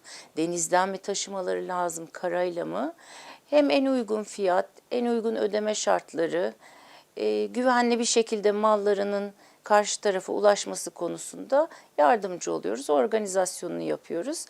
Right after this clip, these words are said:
Kısaca firmamızın yaptığı hizmetler bunlar. Biz, e,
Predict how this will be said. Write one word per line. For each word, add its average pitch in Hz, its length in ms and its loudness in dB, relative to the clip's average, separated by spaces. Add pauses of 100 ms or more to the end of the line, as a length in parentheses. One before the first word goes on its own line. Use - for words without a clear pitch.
(260)
Kısaca 262 440 0
firmamızın 240 880 -2
yaptığı 226 360 2
hizmetler 220 580 2
bunlar. 233 200 0
Biz, 269 220 -4 (480)
e, 233 60 -2